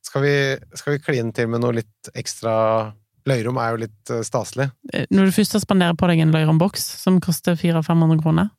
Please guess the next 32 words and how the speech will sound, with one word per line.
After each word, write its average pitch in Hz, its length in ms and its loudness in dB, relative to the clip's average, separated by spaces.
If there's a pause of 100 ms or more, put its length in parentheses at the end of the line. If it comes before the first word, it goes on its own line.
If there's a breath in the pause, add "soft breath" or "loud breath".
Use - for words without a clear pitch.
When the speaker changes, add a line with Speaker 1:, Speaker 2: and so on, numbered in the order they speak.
Speaker 2:
for 175 140 4
hundre 175 220 4
gram. 247 160 4 (480 loud breath)
Speaker 1:
Da 123 100 -2
kan 147 100 0
du 147 60 2
like 131 220 0
gjerne 117 180 0
ta 123 140 4
opp - 100 -6
et - 80 -8
forbrukslån 113 640 -4
og 110 160 -6
kjøpe - 240 -6
noen 107 140 -8
dyr 101 160 -6
vin 104 160 -8
også. 208 320 -4
Speaker 2:
<laughs> - 80 -16
Ja, - 300 -2 (100)
det 254 100 2
synes - 320 -2
jeg. - 160 0 (1000 loud breath)
Jeg 202 160 0
ser 214 220 -2
for 214 160 2
meg 160 160 2
at 170 80 0
du 180 100 0
pleier 170 220 0
å 165 80 0
lage 165 240 2